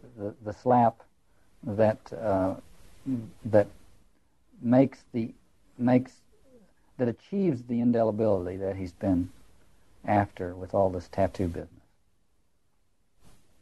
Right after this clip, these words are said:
So when we look at Parker crying like a baby out by the pecan tree, there's reason for hope that he has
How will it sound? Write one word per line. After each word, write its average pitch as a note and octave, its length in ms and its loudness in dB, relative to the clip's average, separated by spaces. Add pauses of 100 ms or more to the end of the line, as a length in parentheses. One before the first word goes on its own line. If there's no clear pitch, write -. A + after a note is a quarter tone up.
(380)
So B2+ 120 -2
when A#2+ 180 -4
we A#2+ 80 -4
look D#3+ 340 0 (540)
at - 220 -4
Parker B2+ 360 -2
crying B2+ 300 -2
like A2+ 220 -2
a - 20 -12
baby G#2 400 -4
out G#2+ 220 -2
by G2+ 140 0
the F#2 120 -14 (160)
pecan A#2+ 380 0
tree, G2 420 -10
there's A2 200 -10
reason D3+ 380 0
for A2+ 180 -8
hope G2 440 -4
that G#2 140 0
he A#2 160 0
has A2 200 2